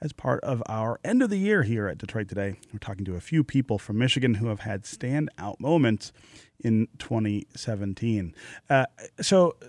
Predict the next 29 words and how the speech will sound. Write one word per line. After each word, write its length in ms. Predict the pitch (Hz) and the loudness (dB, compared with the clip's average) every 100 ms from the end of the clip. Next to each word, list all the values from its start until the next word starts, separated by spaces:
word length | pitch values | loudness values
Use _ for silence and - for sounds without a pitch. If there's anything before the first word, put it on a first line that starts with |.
| - - - - | -20 -20 -20 -8
the, 680 | 165 175 165 156 156 - 123 - | 0 4 6 6 4 0 -8 -2
the 80 | |
subject 400 | 143 240 277 214 | 0 2 4 4
of 80 | 147 | 4
the 80 | 120 | 4
book 320 | 104 110 - | 0 -2 -2
is 160 | 123 120 | -2 0
about, 480 | 107 120 127 123 - _ _ | 0 2 2 2 -2 _ _
you 140 | - 135 | -4 0
know, 240 | 113 104 | 0 0
the 160 | 104 110 | -4 -4
truth, 420 | - 135 - - | 0 0 0 -8
right? 340 | 107 117 123 139 | -2 -2 -2 -4
That, 160 | 107 - 147 | -6 -6 -12
that, 340 | 123 104 - | -8 -6 -8
uh, 640 | 110 104 95 92 73 - - | -10 -10 -8 -10 -12 -14 -2
people 240 | 165 143 | 0 0
have 160 | 123 113 | 0 2
one 360 | 127 135 127 _ _ _ _ | 4 4 4 _ _ _ _
perception 400 | 135 123 127 - | -4 0 0 -2
of 100 | 127 | -6
what 100 | 120 | -4
happened 300 | 120 113 117 | -6 -6 -4
at 80 | 113 | -4
Attica. 380 | 110 110 110 110 | -4 -4 -4 -4
Really, 360 | 113 120 113 101 - _ - | -2 0 0 -4 -12 _ -8
it 100 | - | -6
was 180 | 117 113 | -4 -4
something 540 | - 107 - 110 101 | -2 -2 0 0 -2